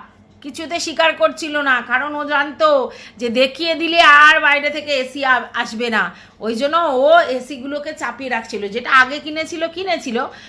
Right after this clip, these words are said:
কিন্তু পরবর্তীকালে উপরে যে এসিটা লাগিয়েছে, সেই এসির যে ওই তোমার এটা, মানে কি বলবো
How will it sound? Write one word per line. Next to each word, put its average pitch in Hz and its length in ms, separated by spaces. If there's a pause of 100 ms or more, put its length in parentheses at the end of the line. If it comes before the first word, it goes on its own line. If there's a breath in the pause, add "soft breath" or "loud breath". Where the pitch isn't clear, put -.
কিন্তু 254 160
পরবর্তীকালে 320 720
উপরে 320 480
যে 320 100
এসিটা 302 380
লাগিয়েছে, 269 560
সেই 277 440
এসির 277 360 (340 loud breath)
যে 262 360
ওই 240 240
তোমার 233 360
এটা, 254 420 (180)
মানে 214 580
কি 277 80
বলবো 185 400